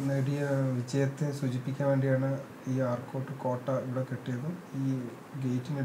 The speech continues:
ഡൽഹി ഗേറ്റ് എന്ന് പേരിട്ടത്. ഡൽഹി ഗേറ്റ് എന്ന് പേരിട്ടത് ഡൽഹി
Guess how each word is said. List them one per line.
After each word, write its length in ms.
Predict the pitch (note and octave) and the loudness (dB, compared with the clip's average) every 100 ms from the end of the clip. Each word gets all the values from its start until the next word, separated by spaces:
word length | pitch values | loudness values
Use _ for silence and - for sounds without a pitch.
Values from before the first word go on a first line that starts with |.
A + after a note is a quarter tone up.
| C3 | 2
ഡൽഹി 320 | B2+ B2+ D3+ C#3 | 0 0 0 2
ഗേറ്റ് 260 | B2+ B2 C3 | 0 2 0
എന്ന് 180 | B2+ C3 - - | 2 0 -4 -4
പേരിട്ടത്. 460 | C3+ C3 - B2 B2 - - - - - - - - C3 | -2 -2 -2 -6 -6 -10 -14 -14 -14 -14 -16 -16 -4 0
ഡൽഹി 320 | C3+ C3 D#3 D#3+ | 2 4 4 4
ഗേറ്റ് 400 | D#3+ D3+ C#3+ E3+ D#3+ - - - - | 2 0 -2 -2 -2 -2 -10 -14 -10
എന്ന് 140 | D3 D3 | -4 -2
പേരിട്ടത് 320 | D3 C#3 D#3+ E3+ C#3 | -2 0 0 0 4
ഡൽഹി 420 | C3+ C3+ - E3+ | 4 4 6 4